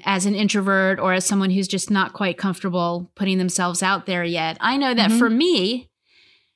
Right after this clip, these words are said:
Speaker 1: I have no problem sharing my work online, on my website, on Facebook, Instagram, whatever. But, um, actually contacting an art director directly
Speaker 2: Right.
Speaker 1: or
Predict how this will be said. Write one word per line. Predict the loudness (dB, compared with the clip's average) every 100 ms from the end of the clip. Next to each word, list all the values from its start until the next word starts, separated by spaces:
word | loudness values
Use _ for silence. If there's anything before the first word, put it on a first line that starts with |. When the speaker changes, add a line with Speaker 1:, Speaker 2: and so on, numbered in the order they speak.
| _ _ _
Speaker 1:
I | 0
have | 0 0
no | 0 2
problem | 0 2 2
sharing | 2 2 4
my | 2 2
work | 2 2 0 -12 _ _ _ _ _ 0
online, | 2 4 4 4 2 2
on | 2 2
my | 2
website, | 2 2 2 2 0 0
on | -2
Facebook, | -2 -4 -4 -2 -2
Instagram, | -2 -4 -4 0 0 2
whatever. | 0 0 0 0 -4 -10 _ _ _ _ _ _ _ _
But, | 0 2 0 2
um, | 2 4 2 2 0 -4 _ _
actually | 0 0 0 0 0
contacting | 2 2 4 2 0 2 2
an | 0
art | -2 -2
director | -2 -2 -2 -2 -2 -6 -16 _
directly | -2 0 -2 -2 -2 -2 -4 -8 _ _
Speaker 2:
Right. | 0 0 -2 -2
Speaker 1:
or | 2 4 4 2 0 -6